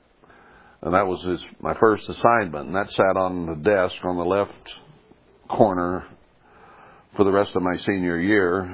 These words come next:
and I could not make myself do it for some reason. Had I,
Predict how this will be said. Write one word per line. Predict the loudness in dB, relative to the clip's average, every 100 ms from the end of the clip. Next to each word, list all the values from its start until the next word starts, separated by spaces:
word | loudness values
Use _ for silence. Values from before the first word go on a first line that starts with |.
| -8
and | -4
I | -4 -4 -2
could | 0 0
not | 0 -2 -2 -6
make | -6 -6 -4
myself | -6 -2 -2 -2 0
do | 0 0
it | -2 -8
for | -6
some | -4 -2 -2
reason. | -4 -4 -10 -16 _ -20 -20 -20 -20 -20 -18 6
Had | 8 10 10
I, | 8 4